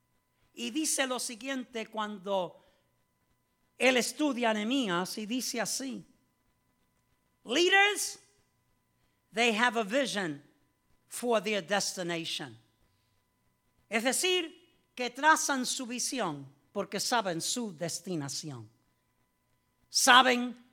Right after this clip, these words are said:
a dónde están y saben para dónde va. Y aunque el diablo mismo se aparezca, lucharé. Amén.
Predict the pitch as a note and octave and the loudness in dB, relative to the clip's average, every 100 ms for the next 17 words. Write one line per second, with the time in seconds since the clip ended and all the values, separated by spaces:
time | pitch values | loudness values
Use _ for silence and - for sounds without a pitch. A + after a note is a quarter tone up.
0 | _ - G3+ A3+ A3+ G#3 - F#4+ G4 F4+ | _ -2 2 2 2 0 2 2 2 -6
1 | _ _ _ _ _ _ - G3+ - A#3 | _ _ _ _ _ _ -10 -4 2 2
2 | G#3+ F#3 E3+ F#3 F3 E3+ F3 D#3+ D#3 C3+ | 2 -2 -6 -4 -4 -4 -4 -6 -8 -8
3 | A#2 - _ _ G3 G3 F#3 F3 - E3 | -12 -18 _ _ 0 2 2 -2 -8 -8
4 | D#3 C3+ - A#4+ C#5 - G3 D3 D#3 C#3+ | -10 -14 -20 -8 4 6 4 0 -4 -4
5 | D3 C#3 - D3 C#3 - C#3 C#3 C3+ D#3 | -6 -8 -10 -12 -14 -14 -16 -14 -14 -16
6 | - - A#3 _ _ _ _ _ _ _ | -18 -20 -20 _ _ _ _ _ _ _
7 | _ _ _ _ _ _ _ _ _ _ | _ _ _ _ _ _ _ _ _ _
8 | _ _ _ _ _ _ _ _ D#3+ F#3 | _ _ _ _ _ _ _ _ -12 -10
9 | - F3 F#3+ D#3+ A#2 _ _ _ _ _ | -2 -2 0 -4 -8 _ _ _ _ _
10 | _ _ _ - G#3+ A#3+ E4+ E3+ | _ _ _ -16 -12 -8 -8 -10